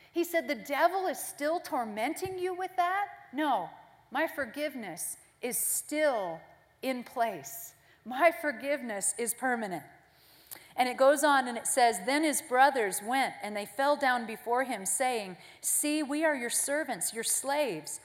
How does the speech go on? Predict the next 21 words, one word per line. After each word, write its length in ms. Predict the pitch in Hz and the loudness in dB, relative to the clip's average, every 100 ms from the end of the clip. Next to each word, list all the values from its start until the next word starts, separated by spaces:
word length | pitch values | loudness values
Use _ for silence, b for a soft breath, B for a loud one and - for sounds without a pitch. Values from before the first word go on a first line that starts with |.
| b b b | b b b
And 160 | 233 220 | -4 0
Joseph 400 | 240 254 - 214 | 0 2 -2 -2
said 400 | - 247 262 262 | 0 2 2 0
to 100 | 294 | -4
them, 480 | 226 196 156 160 160 - _ _ _ _ - - b b b b | -2 -2 -2 -6 -12 -20 _ _ _ _ -20 -20 b b b b
'For, 440 | - 262 240 233 - - - - _ _ _ _ - | 0 4 6 4 0 -14 -20 -20 _ _ _ _ -16
fear 360 | - - 302 320 | -8 0 2 4
not, 560 | 285 247 208 156 - - - _ _ _ _ _ _ _ _ _ _ | 4 2 0 -4 -8 -20 -20 _ _ _ _ _ _ _ _ _ _
for 280 | - 247 233 247 | 2 4 4 4
I 220 | 269 320 | 6 6
am 240 | 320 254 | 4 0
in 80 | 220 | -4
the 80 | 202 | -8
place, 560 | - 220 233 269 - - | -2 0 0 -2 -6 0
am 160 | 233 233 | 2 4
I 160 | 240 | 4
in 140 | 294 269 | 2 0
the 60 | |
place 360 | 226 - 226 262 | -2 0 0 0
of 180 | 214 165 | -4 -4
God? 400 | 170 170 220 | -2 2 2